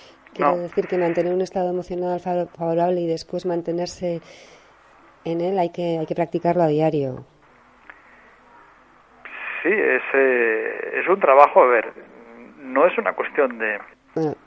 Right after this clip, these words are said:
Speaker 1: he dicho
Speaker 2: de que
Speaker 1: trabajo.
Speaker 2: pretendamos tener un
Speaker 1: Mm.
Speaker 2: control
Speaker 1: Mm.
Speaker 2: constantemente de las emociones, ¿no? Ojalá, pero no somos robots, somos humanos.
Speaker 1: Mm.
Speaker 2: Y todos vamos a seguir teniendo nuestros pensamientos negativos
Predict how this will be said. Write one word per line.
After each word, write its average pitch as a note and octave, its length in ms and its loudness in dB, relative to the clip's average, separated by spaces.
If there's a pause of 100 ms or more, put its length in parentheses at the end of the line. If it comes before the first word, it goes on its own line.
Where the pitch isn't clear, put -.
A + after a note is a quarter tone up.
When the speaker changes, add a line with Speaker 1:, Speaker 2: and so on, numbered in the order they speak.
(100)
Speaker 1:
he D#3 100 -4
dicho D#3 200 -4
Speaker 2:
de C3 80 -4
que D3 140 -2
Speaker 1:
trabajo. D3 160 0
Speaker 2:
pretendamos B2 460 -2
tener B2 200 -2
un C3 140 -2
Speaker 1:
Mm. C#3+ 40 -8
Speaker 2:
control A2+ 460 -4
Speaker 1:
Mm. - 80 -18
Speaker 2:
constantemente A#2 1000 -4
de A2+ 100 -6
las G2+ 140 -6
emociones, F#2+ 600 -10
¿no? G#2 80 -4
Ojalá, A#2 300 2
pero A2+ 160 0
no D#3 120 0
somos C3 240 4
robots, F#2+ 320 -4
somos B2 240 -6
humanos. F#2 340 -6 (220)
Speaker 1:
Mm. D#3+ 140 -8 (520)
Speaker 2:
Y B2 100 -6
todos D3+ 300 10
vamos B2 280 8
a A#2 60 2
seguir A2+ 300 0
teniendo A2+ 480 -6
nuestros - 300 -12
pensamientos G2+ 540 -10
negativos C#3+ 640 -4